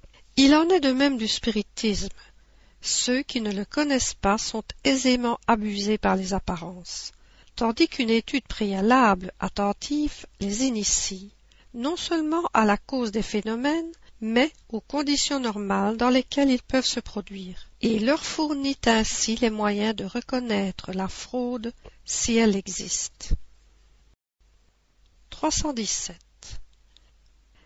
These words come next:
Les médiums trompeurs sont stigmatisés comme ils le méritent dans la lettre suivante que nous avons reproduite dans la revue du mois d'août mille huit cent soixante et un. Paris,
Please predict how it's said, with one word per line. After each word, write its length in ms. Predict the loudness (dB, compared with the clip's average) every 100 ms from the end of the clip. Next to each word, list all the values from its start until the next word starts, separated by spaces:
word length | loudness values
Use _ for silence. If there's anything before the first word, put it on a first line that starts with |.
| _ _
Les 200 | 2 4
médiums 480 | 4 2 4 0 0
trompeurs 880 | -6 -10 -12 -6 -2 -2 -2 -6 -14 _ _ -20 _ _ -8
sont 300 | -4 -2 0
stigmatisés 1160 | 0 0 -2 0 -2 0 -4 -2 -2 -4 -6 -4
comme 220 | -2 0
ils 180 | 0 0
le 100 | 0
méritent 420 | 0 0 -2 -10 -14 -4 -2 0 -6 -6
dans 160 | -2
la 160 | 0 2
lettre 440 | 2 2 -2 -6 -6
suivante 760 | -6 -8 -10 -6 -4 -4 -8 -12 -16
que 100 | -14
nous 240 | -10 -2
avons 240 | -2 -2 -4
reproduite 580 | -4 -4 -6 -4 -4
dans 120 | -2 0
la 120 | 0
revue 280 | -2 -6 -8
du 160 | -8
mois 200 | -8 -10
d'août 220 | -8 -12 -12 -20 _ _
mille 280 | -4 -4 -2
huit 140 | -4
cent 220 | -2 -2 -2
soixante 500 | -4 -6 -6 -8 -10
et 180 | -12
un. 100 | -16 -20 _ _ _ _ _ _ _ _ -20 _
Paris, 420 | 4 4 0 -6